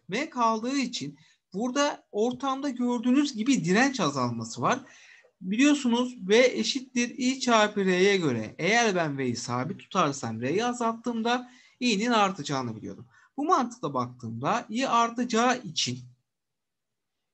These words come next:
R de azalacak. Azalmış malum.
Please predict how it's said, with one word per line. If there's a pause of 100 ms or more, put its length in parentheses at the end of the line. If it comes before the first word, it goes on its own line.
(460)
R
de
azalacak. (240)
Azalmış
malum.